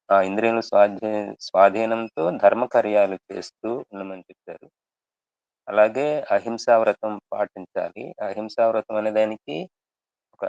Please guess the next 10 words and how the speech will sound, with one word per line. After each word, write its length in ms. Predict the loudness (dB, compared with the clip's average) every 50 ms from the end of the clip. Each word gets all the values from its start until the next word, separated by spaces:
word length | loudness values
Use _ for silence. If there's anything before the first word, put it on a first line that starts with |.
| -6 -8
స్-, 180 | -8 -12 -18 _ _ _ _ -20
ఆ, 200 | -18 -18 -16 -16
స్పష్టమైన, 800 | -18 -16 -12 -10 -10 -10 -10 _ -6 -6 -4 -2 -2 -2 0 0 2 2 2 0 -2 -4 -6 -8 _ -6
ఆ, 60 | -6 -6 -6 -6 -8 -10 -12 -14 _ _ _ -12
అర్థం 360 | -12 -12 -10 _ -2 -2 0
ఇచ్చారు. 440 | -2 -4 -6 _ 0 2 2 2 -2 -6 _ _ _ -14
వేద 400 | -8 0 4 8 8 8 8 6 4
విహితంగా 800 | 2 2 0 -4 -6 -8 -10 _ -8 -6 -4 0 0 2 2 2 -2 -4 _ _ _ _ _ _ _ _ _ _ _ _ _ _ _ _
చేసేటటువంటి 1040 | -6 -4 -4 -2 -2 -2 -2 -2 -2 -4 -4 -2 -2 -2 -2 -4 -6 -8 -6 -6 -4 -4 -4 -6 -8 _ _ _ _ _ _ _ _ _ _ _ -20 -20 -20 _ -2
ఆ 100 | 0 2